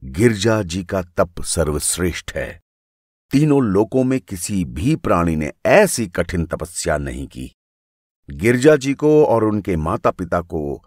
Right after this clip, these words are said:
हजारों हजारों धन्यवाद।" इस तरह गिरजा की प्रशंसा करने के बाद हम सब लोग कैलाश पर्वत पर शिव जी के पास पहुंचे। वह कैलाश पर्वत इतना सुंदर है,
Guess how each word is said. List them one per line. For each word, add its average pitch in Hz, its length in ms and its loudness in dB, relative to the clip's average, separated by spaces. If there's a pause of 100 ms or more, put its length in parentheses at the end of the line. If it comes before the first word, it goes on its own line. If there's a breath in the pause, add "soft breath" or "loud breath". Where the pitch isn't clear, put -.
(200)
हजारों 95 840 0
हजारों 76 720 -2
धन्यवाद।" 58 680 -8 (1600)
इस 165 180 4
तरह 147 360 2
गिरजा 113 480 2
की 120 180 -4
प्रशंसा 127 500 0
करने 95 280 0
के 85 120 -6
बाद 71 500 0
हम 113 220 0
सब 110 220 2
लोग 113 220 4
कैलाश 90 420 2
पर्वत 85 360 2 (140)
पर 127 220 4 (240 soft breath)
शिव 214 380 0
जी 113 140 -2
के 80 160 -4
पास 65 300 -6
पहुंचे। - 460 -12 (1160)
वह 160 120 6
कैलाश 160 360 4
पर्वत 175 340 4
इतना 123 420 4
सुंदर 120 600 2
है, 69 380 -2